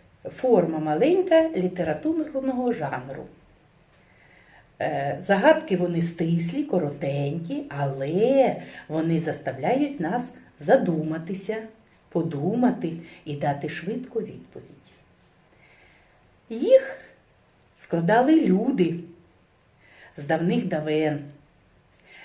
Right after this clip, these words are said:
для того, щоб звернути увагу людей на природні явища, на,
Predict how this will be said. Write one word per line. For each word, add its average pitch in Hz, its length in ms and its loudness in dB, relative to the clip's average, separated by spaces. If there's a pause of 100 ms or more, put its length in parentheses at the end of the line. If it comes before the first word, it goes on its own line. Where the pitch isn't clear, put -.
для 151 180 -2
того, 233 560 2 (180)
щоб 170 240 -2
звернути 185 840 0 (260)
увагу 147 540 -2
людей 180 540 0 (520)
на 151 320 0
природні 185 640 0
явища, 180 960 -4 (960)
на, 302 560 0